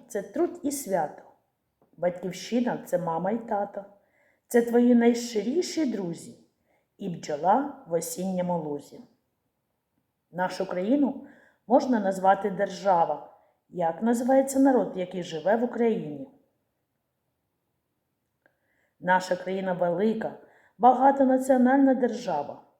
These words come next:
А яке головне місто України? Столиця України — Київ. Як називається столиця України?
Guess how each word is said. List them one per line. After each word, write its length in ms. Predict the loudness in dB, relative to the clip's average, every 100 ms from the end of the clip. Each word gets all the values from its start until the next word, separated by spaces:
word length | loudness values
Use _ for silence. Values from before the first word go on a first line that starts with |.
| _ _ _ _ _ _ _ _ _ _ _ _ _ _ _ _ _ _ _
А 100 | 2
яке 280 | 2 2 2
головне 400 | 4 6 6 4
місто 560 | 4 0 -6 -6 -8 -6
України? 800 | -10 -4 -2 0 0 0 -2 -10 -18 _ _ _ _ _ _ _ _ _ _ -20
Столиця 640 | 0 2 2 0 -4 -4
України — 540 | -4 -4 0 2 2 0
Київ. 420 | -4 -8 -8 -12 _ _ _ _ _ _ _
Як 240 | 2 2
називається 540 | 2 0 2 0 0 -10
столиця 520 | -8 -6 -6 -6 -6
України? 580 | -4 -6 -6 -6 -10